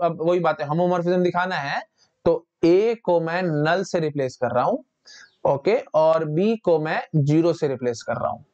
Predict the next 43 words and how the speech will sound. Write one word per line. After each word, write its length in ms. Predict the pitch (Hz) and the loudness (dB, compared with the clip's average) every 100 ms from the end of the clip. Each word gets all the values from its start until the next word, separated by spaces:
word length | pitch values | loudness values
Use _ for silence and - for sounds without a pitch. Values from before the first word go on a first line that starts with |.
| _ _ _ _ | _ _ _ _
ठीक 160 | 147 143 | -4 -2
है। 60 | |
तो 80 | 202 | 0
ये 240 | 156 165 185 | 2 2 0
मैंने 220 | 165 160 | -2 -4
अपनी 220 | 165 196 233 | -4 0 2
मर्जी 240 | 226 180 | 2 0
है 80 | 147 | -2
ना 120 | 196 | -2
भाई, 120 | 247 151 | -2 0
जिससे 320 | 160 - 208 | -2 0 0
आपका 320 | 196 190 208 | 0 0 -2
मन 200 | 190 185 | -2 -2
करे 160 | 185 190 | 0 0
उससे 180 | 175 190 | 2 0
replace 280 | 180 180 - | 0 0 0
करना 220 | 170 165 | -2 0
है, 60 | |
उसमें 220 | 160 165 165 | -2 0 0
आपको 220 | 156 160 | 0 0
कोई, 260 | 170 165 147 - - - | 2 2 0 -6 -20 -4
uh, 120 | 139 135 | 0 0
hard 260 | 127 147 | 0 -2
and 100 | 165 | -2
fast 180 | 160 156 | -4 0
rule 100 | 170 | 0
तो 80 | 175 | 0
है 160 | 190 226 | -2 -2
नहीं, 180 | 190 220 _ - _ 135 | -2 -6 _ -20 _ -2
है 60 | |
ना, 140 | 175 185 | 0 0
क्योंकि, 320 | 165 170 170 | 0 0 2
uh, 140 | 156 | 0
null 220 | 143 143 | 0 -2
भी, 100 | 170 202 | 0 -2
null 220 | 175 151 180 | 0 2 2
is 60 | |
also 260 | 190 202 233 | 0 0 -2
a 60 | |
string 200 | 226 233 277 _ _ - | -2 -4 -4 _ _ -4
from 180 | 165 160 | -2 0
this 180 | 165 165 | -2 0
tau, 140 | 170 | -2